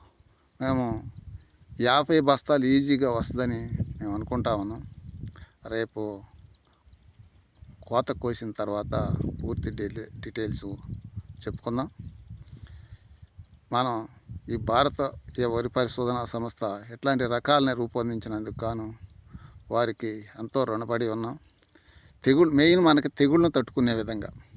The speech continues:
అంటే ఆకు తెగులు, ఆకు ఎండు తెగులు, అగ్గి తెగులును రెండింటినీ తట్టుకున్నట్టయితే మనకి దోమను కూడా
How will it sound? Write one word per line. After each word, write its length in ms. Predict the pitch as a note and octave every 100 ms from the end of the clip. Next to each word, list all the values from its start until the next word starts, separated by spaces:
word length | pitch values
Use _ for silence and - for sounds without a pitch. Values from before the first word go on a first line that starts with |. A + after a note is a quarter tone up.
| - -
అంటే 140 | C3
ఆకు 380 | D3+ A2 C#3 D3
తెగులు, 460 | F3 F3 E3 F3 F#3 -
ఆకు 280 | A#2 C#3 E3+
ఎండు 220 | E3 D#3+
తెగులు, 500 | - D#3+ D3 D#3 F3+ -
అగ్గి 240 | A#2+ C3
తెగులును 460 | C#3 D#3+ D3+ E3 E3+
రెండింటినీ 500 | B2 B2+ D3+ - D#3
తట్టుకున్నట్టయితే 920 | C#3+ B2+ - C3+ C#3 C#3 C#3+ D3 B2 - _ _ _ _ _ _ _ _ _ _ - - - -
మనకి 160 | C#3 A#2+
దోమను 460 | A2 C3+ F#3 G#3
కూడా 180 | F#3+ F#3+